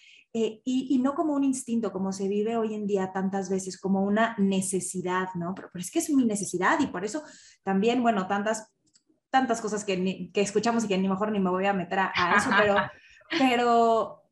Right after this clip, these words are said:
Speaker 1: pero justo esto que invita a un, a un autoconocimiento, a un autodominio que hace más completa la entrega, ¿no?
Speaker 2: Exacto.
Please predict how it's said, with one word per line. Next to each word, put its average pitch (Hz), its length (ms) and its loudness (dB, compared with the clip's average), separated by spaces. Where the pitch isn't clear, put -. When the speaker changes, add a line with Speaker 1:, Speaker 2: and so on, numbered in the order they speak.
Speaker 1:
pero 233 220 0
justo 302 420 -6
esto 294 400 -6
que 240 120 -8
invita 247 680 -4
a 226 160 -2
un, 294 440 0
a 220 120 0
un 277 360 -2
autoconocimiento, 233 1900 0
a 202 100 -2
un 262 280 -2
autodominio 269 1400 4
que 240 420 -2
hace 269 340 -2
más 269 260 -2
completa 226 560 -4
la 202 60 -4
entrega, 175 580 -6
¿no? 208 140 -4
Speaker 2:
Exacto. - 360 -8